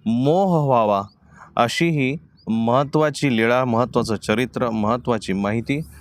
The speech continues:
श्री दत्तात्रय प्रभूंच्या जीवनाविषयी आहे. श्री दत्तात्रय प्रभूंच्या या माहितीमध्ये आपण आत्तापर्यंत दहा गुरु ऐकलेले आहेत. दहा गुरूंची माहिती, दहा गुरूंचं महत्त्व आणि त्यांचं आपल्या जीवनामधील,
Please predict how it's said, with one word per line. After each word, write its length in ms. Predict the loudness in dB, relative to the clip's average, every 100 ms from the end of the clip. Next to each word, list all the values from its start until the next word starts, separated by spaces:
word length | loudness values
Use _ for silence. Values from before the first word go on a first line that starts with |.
| -20 -4
श्री 140 | -2
दत्तात्रय 440 | 0 0 0 0
प्रभूंच्या 440 | -2 -2 -2 -2 -2
जीवनाविषयी 600 | 0 0 0 -2 -2 -4
आहे. 220 | -4 -6 -12 -18 -20 -16 -10 -2
श्री 120 | 0
दत्तात्रय 440 | 0 2 2 2 2
प्रभूंच्या 760 | 0 0 0 0 2 0 -2 -8 -20 -20 -18 -4
या 140 | 0
माहितीमध्ये 580 | 2 2 0 0 0 0
आपण 480 | 0 2 0 0 -4 -10 -20 -20 -6 -2
आत्तापर्यंत 560 | 2 2 2 0 0
दहा 340 | 0 0 2 0
गुरु 340 | 0 0 0
ऐकलेले 340 | 0 0 0
आहेत. 560 | 2 0 0 -4 -6 -10 -12 -16 -20 -20 -20 -6
दहा 280 | 0 2 2
गुरूंची 460 | 2 0 -2 -2 -2
माहिती, 400 | 0 0 -2 0
दहा 260 | 2 2
गुरूंचं 800 | 0 -2 -2 -2 0 0 0 -2 -8 -18 -20 -20 -20 -20 -20 -6
महत्त्व 520 | -2 2 4 2 2
आणि 220 | 2 2 0
त्यांचं 440 | -2 -2 0 0
आपल्या 300 | 0 0 -2
जीवनामधील, 680 | 0 0 0 0 0 0